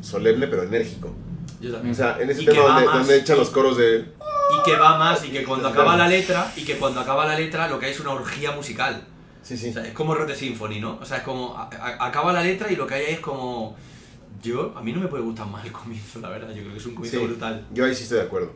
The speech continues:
Speaker 2: Comienzo brutal. Y
Speaker 1: Pero
Speaker 2: además, eh, y además es el comienzo de Leidenschaft. Y eso
Speaker 1: Sí.
Speaker 2: también ayuda.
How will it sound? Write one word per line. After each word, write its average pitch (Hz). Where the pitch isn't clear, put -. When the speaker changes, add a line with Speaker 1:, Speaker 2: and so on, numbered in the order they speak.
Speaker 2:
Comienzo 120
brutal. 104
Y 135
Speaker 1:
Pero -
Speaker 2:
además, 180
eh, 170
y 160
además 151
es 165
el 190
comienzo 165
de 127
Leidenschaft. 120
Y 135
eso 160
Speaker 1:
Sí. -
Speaker 2:
también 175
ayuda. 147